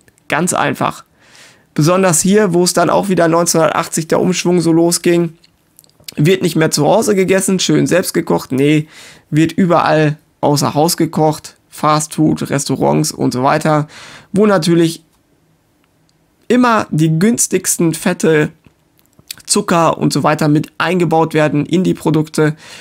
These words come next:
ähm, die überhaupt gar keinen gesundheitlichen Vorteil dann mehr bieten. Und im Endeffekt, wie in dem Video mit der Fettleber, habe ich euch schon gesagt,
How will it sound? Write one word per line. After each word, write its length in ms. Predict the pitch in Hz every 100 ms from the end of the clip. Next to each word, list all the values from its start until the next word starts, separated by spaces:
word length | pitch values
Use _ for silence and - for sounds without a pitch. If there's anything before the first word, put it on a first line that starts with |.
| - - -
ähm, 300 | 156 151 143 -
die 200 | 170 151 - -
überhaupt 340 | 185 165 165
gar 100 | 165
keinen 340 | 156 151 151
gesundheitlichen 800 | 143 139 151 156 143 147 156 143
Vorteil 440 | 135 - 175 165 143
dann 180 | 135 131
mehr 120 | 127
bieten. 400 | 131 135 131 - _ _ _ _ _ _ _ _ -
Und 120 | 156
im 100 | 165
Endeffekt, 500 | 196 196 175 143 -
wie 180 | 156 156
in 80 | 160
dem 180 | 156 151
Video 220 | 180 170
mit 180 | 151 147
der 120 | 151
Fettleber, 500 | - - - 151 -
habe 180 | 110 143
ich 100 | 151
euch 140 | 143
schon 180 | 156 147
gesagt, 340 | 143 147 151